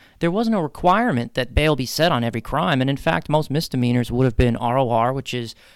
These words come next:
you get to walk out the door and come back on your next court date, which is what we're dealing with now.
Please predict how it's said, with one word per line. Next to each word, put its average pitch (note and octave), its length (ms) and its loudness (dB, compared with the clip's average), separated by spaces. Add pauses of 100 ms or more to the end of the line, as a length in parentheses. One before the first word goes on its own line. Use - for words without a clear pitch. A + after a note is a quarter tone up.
(200)
you B2+ 200 -4
get B2 160 0
to B2+ 80 -6
walk A#2 260 -2
out A#2+ 100 -2
the B2 80 -6
door A#2+ 200 -4
and A#2 100 -4
come A2+ 100 -6
back A2 240 -2
on A#2 120 -4
your A2+ 80 -4
next A2+ 260 -8
court A2+ 240 -8
date, B2 180 -6
which A#2+ 140 -10
is A2 80 -10
what A#2 100 -6
we're B2 100 -8
dealing A#2 260 -4
with D#3+ 160 -4
now. A2 320 -4